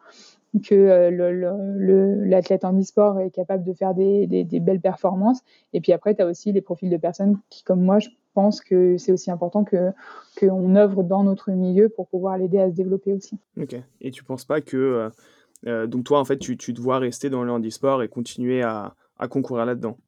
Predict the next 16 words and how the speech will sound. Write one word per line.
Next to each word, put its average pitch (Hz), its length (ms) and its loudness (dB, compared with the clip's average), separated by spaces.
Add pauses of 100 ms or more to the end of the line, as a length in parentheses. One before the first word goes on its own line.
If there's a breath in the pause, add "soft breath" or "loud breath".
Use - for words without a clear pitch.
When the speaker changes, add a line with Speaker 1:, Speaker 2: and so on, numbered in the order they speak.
(140)
Speaker 2:
Qu'ancien 139 360 -4
porte-drapeau, 135 680 0
euh, 123 40 0
des 117 240 -6
J 123 160 -6
O 127 60 0
de 127 60 -10
Pyeongchang, 127 460 -6
tu 131 160 -14
pourrais 117 320 -6
être 131 200 -8
une 123 120 -4
bonne 123 200 -6
figure 127 440 -8
pour, 120 320 -10
euh, 107 100 -10